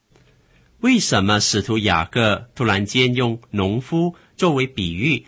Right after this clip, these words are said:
来提醒我们要忍耐呢？这跟前文又有什么关系呢？在上一次的雅各书查考里，我借着提摩太后书第三章十二节，让大家看到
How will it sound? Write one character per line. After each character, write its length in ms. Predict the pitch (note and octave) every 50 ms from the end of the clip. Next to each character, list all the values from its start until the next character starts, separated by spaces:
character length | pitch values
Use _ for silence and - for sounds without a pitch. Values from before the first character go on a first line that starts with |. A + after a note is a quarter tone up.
| _ -
来 140 | A2+ A2
提 200 | G#2+ - - A2+
醒 240 | A2 - A#2+ A2+ A#2+
我 160 | A#2 G#2 E2+
们 220 | D#2+ E2+ E2+ F2+ F2+ - -
要 240 | - B2+ B2 B2 A#2
忍 280 | G#2 F#2 D#2+ D#2+ E2 G2+
耐 220 | B2+ D#3 D#3 C#3
呢？ 160 | C3 C3 C3+ - _ _ _ _ _ _ _ _ _ _ _ _ _ _ _ _ _
这 160 | - - A3+
跟 140 | A3 A3+ A3+
前 360 | G#3 - - D3+ B2+ C3 D#3
文 260 | D3 B2 A#2+ B2 C#3 C3+ -
又 160 | F3 G3 F#3+
有 120 | D3 C3+
什 200 | D3 - C3 F#2+
么 100 | F2 G#2+
关 260 | - - D#3+ F3+ F#3+ G3
系 200 | - - F3 C#3+
呢？ 160 | D3+ D#3+ - - _ _ _ _ _ _ _ _ _ _ _ _ _ _ _ _ _ _ _ _
在 240 | _ - D3 C3 C3
上 220 | B2+ - C#3+ C3+ B2+
一 20 |
次 160 | B2 - B2+
的 120 | A#2 A#2 G#2
雅 180 | G2+ F2+ F2+
各 140 | - G2+ G2+
书 160 | G#2 B2+ B2
查 200 | - - G#2+ G#2
考 280 | A2 - - G#2+ G#2+ A2
里， 260 | G2+ E2+ D2+ - - _ _ _ _ _ _ _ _ _ _
我 240 | - A2+ A2+ A2+ A2+
借 180 | - D3 C3 B2
着 100 | B2 A#2
提 180 | - - A2
摩 160 | G#2+ A2 A2 A2
太 380 | - C#3 A#2 G#2+ G#2 G2 - _
后 360 | - - E3+ D3+ B2+ A#2+ A2+
书 260 | - - D#3 D#3 D#3+
第 140 | D#3 D#3+ B2+
三 340 | A#2+ - D#3+ D#3+ D#3+ E3 D#3+
章 240 | - E3 D#3+ E3
十 260 | E3 - - - G2 E2+
二 160 | A#2 A2+ G2+
节， 380 | - - F2 E2+ E2 E2+ - - - _
让 160 | - A2+ A2+ A2+
大 100 | A#2 G#2+
家 160 | - A2+ G#2+
看 300 | - - E3 D3 G#2 E2+
到 260 | - E2 D#2 - _